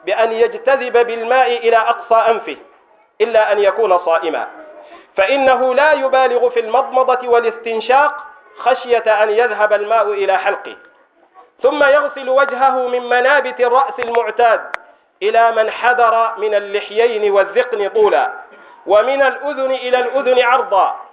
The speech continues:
واللحية من الوجه يجب غسل ظاهرها ولو طالت،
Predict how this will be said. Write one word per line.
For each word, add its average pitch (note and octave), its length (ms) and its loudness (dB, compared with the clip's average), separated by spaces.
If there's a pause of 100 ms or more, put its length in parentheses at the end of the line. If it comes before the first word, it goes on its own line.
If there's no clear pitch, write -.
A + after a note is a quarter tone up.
(420)
واللحية A#3+ 840 0 (160)
من A#3 200 0
الوجه A#3 440 0 (640)
يجب A#3 380 -2
غسل G#3+ 440 0
ظاهرها G3 680 0
ولو F3+ 300 2
طالت، E3+ 440 0